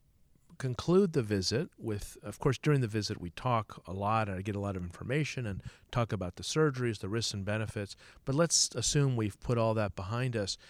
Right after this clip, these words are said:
and the patient, uh, concludes by saying, "I want to proceed. When can we do this?"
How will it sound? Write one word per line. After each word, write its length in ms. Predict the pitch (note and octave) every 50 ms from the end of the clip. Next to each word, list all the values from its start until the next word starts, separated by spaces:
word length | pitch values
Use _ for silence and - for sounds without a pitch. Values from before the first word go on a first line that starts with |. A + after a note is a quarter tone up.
| - - - - _
and 120 | - B2 A2
the 60 | G#2+
patient, 640 | - - B2 B2+ A#2 - - A#2 A2+ G#2+ - - - -
uh, 400 | - G#2 G#2+ G#2+ G#2 G2+ G#2 G2+ - - _ _ -
concludes 440 | - - A#2 G#2 - C#3+ D#3 E3 C3+
by 160 | A2+ - A2+
saying, 280 | G#2+ - - A2+ A2 A2
"I 140 | G2 F#2+ A2
want 200 | A2+ A#2 A#2 A2
to 40 | G#2
proceed. 640 | - - G2+ - - - B2+ A#2 A#2 A2 G2+ G2 - - - - _ _
When 240 | - A2 A2+ A2+ A#2
can 200 | - A#2+ G#2+ G2+
we 120 | G2+ G2+
do 200 | G2 A2+ B2 A#2+
this?" 340 | G#2+ F#2 C#2+ - - - -